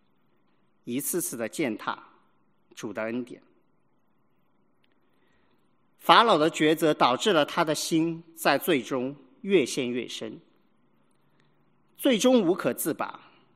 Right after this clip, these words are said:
也因此，我们看到法老的心永远不会有柔软下来的那一天。既然如此，上帝就给法老他所要的。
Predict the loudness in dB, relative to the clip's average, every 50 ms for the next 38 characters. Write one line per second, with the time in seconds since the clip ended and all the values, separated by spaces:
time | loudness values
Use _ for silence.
0 | _ _ _ _ _ _ _ _ _ _ _ _ _ _ _ _ _ _ _ _
1 | -4 -2 -2 0 0 -2 -2 -4 -6 -8 -10 -12 -14 -16 _ _ _ _ _ _
2 | _ _ _ _ _ _ _ _ _ _ -8 -8 -6 -6 -4 -4 -4 -2 0 0
3 | -2 -2 -4 -8 -16 -20 _ -10 0 2 4 4 4 2 -2 -4 -10 -14 -12 -10
4 | -8 -8 -10 -12 -16 _ _ _ _ _ _ _ _ _ _ -4 -2 0 2 2
5 | 2 2 2 2 0 0 -4 -8 -10 -10 -4 -2 0 0 0 -4 -6 -10 -14 -18
6 | _ _ _ _ _ _ _ _ _ -8 -6 -4 -2 -2 -2 -4 -4 -4 -4 -4
7 | -4 -4 -6 -10 -12 -14 -14 -14 -16 -20 -20 -20 -20 -20 _ _ _ _ _ _
8 | _ _ _ _ _ _ _ _ _ _ _ _ _ _ _ _ _ _ _ _
9 | _ _ _ _ _ _ _ _ _ _ _ _ _ _ _ _ _ _ _ _
10 | _ _ _ _ _ _ _ _ _ _ _ _ _ _ _ _ _ _ -4 2
11 | 4 6 8 6 6 4 2 0 0 0 -2 -6 -8 -10 -12 -18 -20 -20 _ _
12 | _ _ _ -2 0 0 0 0 -2 -6 -8 -8 -8 -12 -20 _ _ _ _ -4
13 | -2 -2 -2 -2 -8 -10 -10 -8 -4 -4 -4 -4 -4 -8 -10 -16 _ _ _ _
14 | _ _ _ _ -8 -6 -6 -6 -8 -12 -10 -6 -6 -6 -6 -8 -12